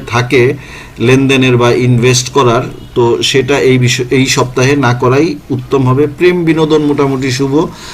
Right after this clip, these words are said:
যারা বিদেশে যাওয়ার জন্য, স্কলারশিপের জন্য চেষ্টা করছেন, তারা, উম, এই সপ্তাহে তেমন কোনো আশানুরূপ ফল পাবেন না। এবারে সিংহ রাশি। আপনার নিজের সংসারে আপনার নিজের ভুলের কারণেই অশান্তির সৃষ্টি হতে পারে। অতীতে, আহ, কোনো ভুল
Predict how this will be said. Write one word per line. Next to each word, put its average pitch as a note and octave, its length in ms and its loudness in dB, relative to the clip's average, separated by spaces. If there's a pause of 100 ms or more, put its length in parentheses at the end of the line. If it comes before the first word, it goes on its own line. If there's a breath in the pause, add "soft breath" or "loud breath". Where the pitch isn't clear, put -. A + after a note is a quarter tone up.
(300 loud breath)
যারা B2+ 300 4
বিদেশে C#3 500 2
যাওয়ার B2 340 2
জন্য, B2+ 280 0
স্কলারশিপের D3 760 0
জন্য C#3 360 0
চেষ্টা B2+ 340 0
করছেন, B2 420 -2 (100)
তারা, B2 460 0 (400 loud breath)
উম, A#2 320 0 (120)
এই E3 200 2
সপ্তাহে C#3+ 580 -2
তেমন C3 420 -2
কোনো B2+ 400 0 (420)
আশানুরূপ C3 540 0 (120)
ফল A#2+ 240 2
পাবেন F#2 240 -2
না। D#2+ 200 -8 (800 loud breath)
এবারে E3 320 4
সিংহ C#3+ 360 2
রাশি। B2+ 400 0
আপনার D3+ 380 0
নিজের D#3 340 2
সংসারে C#3 680 0 (540 loud breath)
আপনার C#3 360 0
নিজের C#3+ 380 4
ভুলের C#3 400 2
কারণেই C#3+ 420 2
অশান্তির C#3+ 460 0
সৃষ্টি C3 420 -2
হতে A#2 260 0
পারে। C3+ 240 2
অতীতে, E3+ 560 2
আহ, - 840 -4
কোনো C#3 240 2
ভুল C3+ 480 2